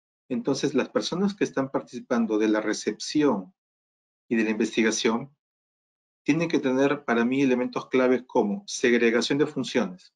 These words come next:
La persona que recibe la denuncia,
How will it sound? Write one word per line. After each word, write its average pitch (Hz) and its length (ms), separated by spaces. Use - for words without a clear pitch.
La 120 140
persona 139 340
que 143 140
recibe 117 840
la 107 200
denuncia, 120 680